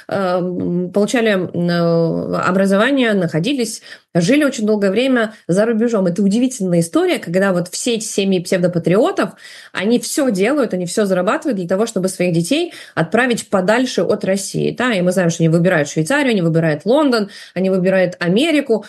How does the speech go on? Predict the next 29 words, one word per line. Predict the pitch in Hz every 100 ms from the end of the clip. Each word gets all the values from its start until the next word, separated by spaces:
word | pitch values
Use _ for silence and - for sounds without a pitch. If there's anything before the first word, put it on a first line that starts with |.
| -
Как | 208 208
там | 196
совсем | 196 202 190
недавно | 185 202 190
сказала | - 185
Мария | 180 180 180
Захарова, | 185 240 269 208
что | 196 185 175 - -
эти | - 170
проклятые | - 214 220 240 233 180 170 170 156 143 156
американцы, | 170 185 190 196 294 359 320
просто | 185 180 -
сволочи, | 170 - 220 214 175 156 160
они | 156 208
ж | 208
насильно | 190 247 262 - 330 339 240 208
заставляют | 190 190 185 208 190
детей | 170 196 240 214 170 - - 180
российских | 196 220 - 185
дипломатов | 170 196 202 190 175 175
и |
чиновников | 165 190 302 247 180 175 170
получать | 165 165 170 254 220
американское | 160 170 214 208 -
гражданство. | 180 190 233 175 165 180
Ты | 180
думаешь, | 190 190 175
ничего | 175 180 180
себе! | 220 247 233 170